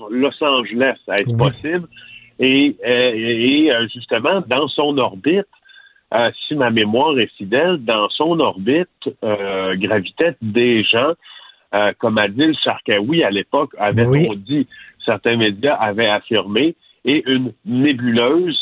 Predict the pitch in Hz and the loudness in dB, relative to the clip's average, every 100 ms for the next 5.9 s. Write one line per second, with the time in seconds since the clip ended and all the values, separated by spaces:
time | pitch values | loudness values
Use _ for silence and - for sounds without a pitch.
0 | - 104 104 104 101 - 113 98 98 151 | -6 -2 0 0 0 0 0 0 0 -2
1 | 147 - 104 - 101 104 127 123 107 - | -2 -4 -4 -4 -2 0 0 -2 -6 -6
2 | 110 117 139 131 110 110 - 131 110 - | -4 -2 -2 0 0 0 0 0 0 -2
3 | 131 - - - _ 110 107 101 95 - | -4 -6 -20 -20 _ -2 0 0 -2 -4
4 | - 117 117 98 101 98 95 92 87 80 | -2 0 -2 -6 -4 -2 0 -2 -2 -4
5 | 90 - 92 85 117 117 101 92 | -6 -2 -2 0 -4 0 -2 -2